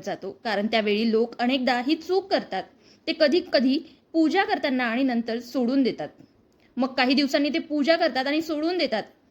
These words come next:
मग हे सर्व बरोबर आ-, आहे की नाही, हे तुम्हीच कमेंटमध्ये सांगा. त्यामुळे देव निघून जातो, तुम्ही काहीही करू शकत नाही.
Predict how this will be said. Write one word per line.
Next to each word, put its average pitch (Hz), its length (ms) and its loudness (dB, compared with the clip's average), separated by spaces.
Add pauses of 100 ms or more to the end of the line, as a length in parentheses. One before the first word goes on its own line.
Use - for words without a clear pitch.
(140)
मग 302 100 0
हे 370 180 2
सर्व 330 500 2
बरोबर 254 360 0
आ-, 277 120 -2 (100)
आहे 226 200 -4
की 302 140 -6 (200)
नाही, 233 320 0 (240)
हे 320 120 -4
तुम्हीच 359 260 0
कमेंटमध्ये 190 420 -4
सांगा. 185 240 -8 (360)
त्यामुळे 226 260 2
देव 233 180 0
निघून 240 340 4
जातो, 208 340 -6 (360)
तुम्ही 330 180 2
काहीही 302 480 4
करू 320 240 0
शकत 254 360 -6
नाही. 214 380 -4